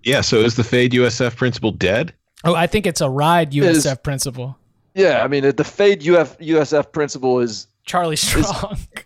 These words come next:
Speaker 3: It's, <laughs> yeah, I
Speaker 1: And
Speaker 3: mean,
Speaker 1: breaking
Speaker 3: it's
Speaker 1: news,
Speaker 3: definitely
Speaker 1: U S F, U S F is trying to fade Charlie Strong's buyout pretty hardcore, <laughs> according to stories that are coming out while we've been recording.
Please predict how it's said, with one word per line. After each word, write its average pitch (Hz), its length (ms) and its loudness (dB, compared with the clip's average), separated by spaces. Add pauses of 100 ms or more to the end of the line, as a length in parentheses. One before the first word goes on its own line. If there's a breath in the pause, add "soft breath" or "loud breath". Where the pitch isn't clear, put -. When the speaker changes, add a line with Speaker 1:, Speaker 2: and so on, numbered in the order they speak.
(340)
Speaker 3:
It's, 170 240 0
<laughs> - 400 4
yeah, 165 140 2
I 127 60 0
Speaker 1:
And 127 80 0
Speaker 3:
mean, 143 100 0
Speaker 1:
breaking 127 320 2
Speaker 3:
it's 131 100 4
Speaker 1:
news, 123 160 4
Speaker 3:
definitely 120 160 0
Speaker 1:
U 131 60 4
S 131 160 -2
F, 120 280 -2
U 135 160 0
S 127 140 -2
F 127 160 0
is 113 80 -4
trying 120 280 -2
to 104 80 -2
fade 113 440 0
Charlie 113 300 0
Strong's 107 400 -2
buyout 101 560 -2
pretty 101 220 -2
hardcore, 92 640 -2
<laughs> - 20 -6
according 98 360 0
to 92 60 0
stories 131 480 0
that 110 100 0
are 110 60 -6
coming 117 300 -2
out 98 160 0
while 98 160 0
we've 98 160 -4
been 92 120 -4
recording. 87 440 -6